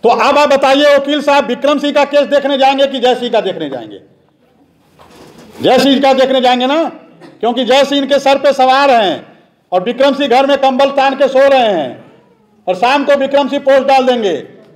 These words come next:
कि आज हमारा केस टेकअप नहीं हुआ। क्यों टेकअप नहीं हुआ? क्योंकि आप वकील के साथ थे नहीं, वकील आपका गया नहीं कोर्ट में।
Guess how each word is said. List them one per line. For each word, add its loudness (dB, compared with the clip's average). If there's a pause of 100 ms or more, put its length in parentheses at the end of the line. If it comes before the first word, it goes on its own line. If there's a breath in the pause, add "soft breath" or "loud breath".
(200)
कि -2
आज 2
हमारा 2
केस 0
टेकअप -2
नहीं -8
हुआ। -12 (400)
क्यों -2
टेकअप 0
नहीं 0
हुआ? 2 (560)
क्योंकि -2
आप 0
वकील 0
के 0
साथ 2
थे 0
नहीं, -2 (960)
वकील 0
आपका 2
गया 2
नहीं 0
कोर्ट 0
में। -4